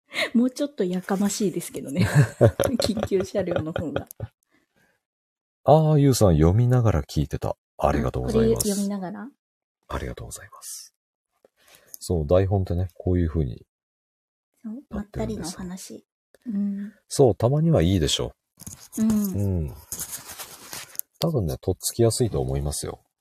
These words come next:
Speaker 2: 短めのね、
Speaker 1: うん。
Speaker 2: やつなんでね。
Speaker 1: まあだから十分ぐらい
Speaker 2: うん。
Speaker 1: かな？
Speaker 2: ですね。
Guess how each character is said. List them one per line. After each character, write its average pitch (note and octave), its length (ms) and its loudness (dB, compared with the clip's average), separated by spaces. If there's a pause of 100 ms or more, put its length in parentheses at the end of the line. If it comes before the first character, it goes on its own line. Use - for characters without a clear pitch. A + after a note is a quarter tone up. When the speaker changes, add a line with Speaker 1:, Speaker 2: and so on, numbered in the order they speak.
(120)
Speaker 2:
短 A3+ 420 -6
め A3+ 140 -2
の G#3+ 160 -6
ね、 G3+ 240 -10 (100)
Speaker 1:
う G2+ 60 -2
ん。 F2+ 180 0
Speaker 2:
や - 80 -10
つ - 140 -20
な - 160 -18
ん - 40 -20 (240)
で F#3 80 -10
ね。 F3 200 -16 (800)
Speaker 1:
ま A2 80 -4
あ G2 40 -2
だ G2 100 -4
か - 100 -8
ら C#2+ 60 -6
十 E2 200 -2 (120)
分 G#2+ 200 0
ぐ G#2+ 80 0
ら G2 140 2
い - 80 -16 (1900)
Speaker 2:
う A3+ 80 2
ん。 G#3 180 -2 (140)
Speaker 1:
か B1+ 140 -2
な？ G2 160 -4 (200)
Speaker 2:
で A#3+ 100 -6
す - 140 -14
ね。 F#3 120 -10